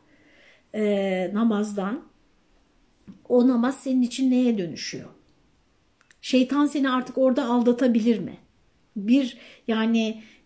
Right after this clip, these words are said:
dizinin yeni bölümünü bekler gibi bekliyorsun. Mesela işte bir başkasının veya sevdiği birini bekler gibi bekliyorsun namazı beklerken. Veyahut da daha, e, kolay bir şey söyleyeyim.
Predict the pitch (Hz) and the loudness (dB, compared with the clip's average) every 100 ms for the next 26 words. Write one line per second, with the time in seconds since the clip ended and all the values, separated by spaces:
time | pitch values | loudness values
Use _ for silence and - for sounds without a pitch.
0 | 220 220 226 247 277 320 - 262 240 262 | -2 2 2 0 -2 -4 -2 4 6 6
1 | 254 254 247 254 269 247 247 - 294 311 | 4 4 4 2 2 2 0 0 0 2
2 | 247 196 190 180 180 170 160 - 120 - | 0 0 -4 -6 -8 -12 -12 -16 -20 -20
3 | _ _ 196 - 165 - - _ - 190 | _ _ -8 -8 -12 -16 -20 _ -14 -8
4 | 208 208 190 - 196 - 190 185 - - | -6 -4 -4 -8 -12 -10 -10 -12 -18 -14
5 | - 208 208 196 - 233 214 247 254 233 | -4 -2 0 -2 0 0 2 4 4 2
6 | 226 226 277 - - _ 226 226 - 262 | 0 -2 -2 -6 -20 _ 0 0 0 0
7 | 294 240 202 190 180 180 170 - - - | 2 0 -2 -4 -6 -8 -16 -18 -20 -20
8 | _ _ _ _ _ - - 208 196 185 | _ _ _ _ _ -20 -8 -6 -4 -6
9 | 185 151 - 123 123 - 147 _ - - | -10 -12 -12 -14 -14 -18 -20 _ -20 -20
10 | - - - - 311 403 392 392 392 415 | -20 -20 -16 -4 0 2 0 -2 -4 -4
11 | 427 - 339 392 359 254 247 247 240 233 | -4 0 2 0 -2 -2 0 0 -2 -4
12 | 214 - _ _ - _ _ _ - 220 | -6 -12 _ _ -20 _ _ _ -2 0
13 | 202 190 196 202 196 175 165 247 | 0 -2 -6 -10 -8 -6 -6 -6